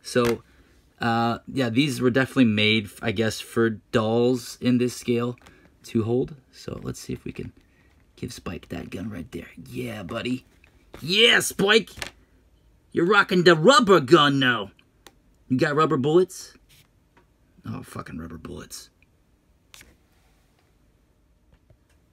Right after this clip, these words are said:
Continuing our Keshi theme, we've also got these little Keshi, the brightly colored little Keshi tanks and this one car,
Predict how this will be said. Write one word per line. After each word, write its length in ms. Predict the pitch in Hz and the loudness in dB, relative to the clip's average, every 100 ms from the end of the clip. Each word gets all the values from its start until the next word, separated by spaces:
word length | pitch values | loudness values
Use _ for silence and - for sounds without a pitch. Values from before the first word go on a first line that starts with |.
| _ _ _ _ _ _ _ _ _ _ | _ _ _ _ _ _ _ _ _ _
Continuing 440 | - 123 131 127 226 | -8 -4 2 2 2
our 160 | 220 | -2
Keshi 440 | - - 202 202 170 | -4 -2 -2 -2 -2
theme, 300 | 208 202 190 | -4 -2 -2
we've 140 | 175 | -2
also 200 | 202 202 | -4 -4
got 100 | 202 | -4
these 160 | 196 185 | -4 -4
little 200 | 196 190 | -2 -4
Keshi, 540 | 202 185 185 180 175 | -4 -6 -4 -4 -4
the 80 | 175 | -6
brightly 280 | 180 196 190 | -6 -4 -4
colored 300 | 185 170 165 | -2 -2 -2
little 140 | 160 | -6
Keshi 320 | - 151 - | -6 -6 -8
tanks 400 | 120 139 123 - | -4 -2 -2 -4
and 280 | 117 110 107 - _ - - | -2 -2 -2 -8 _ -20 -16
this 180 | 104 | -10
one 180 | 113 117 | -4 -4
car, 280 | - 107 104 | -2 -4 -4